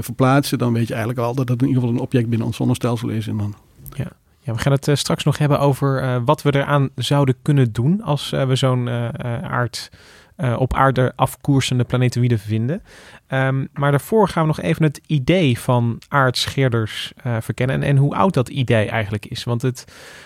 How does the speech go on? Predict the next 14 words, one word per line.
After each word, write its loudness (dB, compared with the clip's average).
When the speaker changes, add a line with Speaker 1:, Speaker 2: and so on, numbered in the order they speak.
Speaker 2:
sowieso 4
het 0
hele, 4
eh, 0
concept -2
van -2
een 0
planetoïde 0
die 2
op 0
aarde 2
in 0
kan -2
slaan, -6